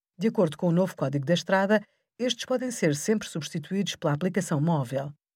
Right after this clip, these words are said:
Mas lembre-se que a internet pode falhar, a app pode estar em baixo e até pode ficar sem bateria no smartphone.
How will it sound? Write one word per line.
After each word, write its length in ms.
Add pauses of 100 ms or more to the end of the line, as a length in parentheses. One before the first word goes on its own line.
(120)
Mas 200
lembre-se 360
que 240
a 60
internet 560
pode 220
falhar, 400 (480)
a 40
app 460
pode 200
estar 240
em 120
baixo 400 (320)
e 100
até 200
pode 180
ficar 240
sem 160
bateria 480
no 140
smartphone. 760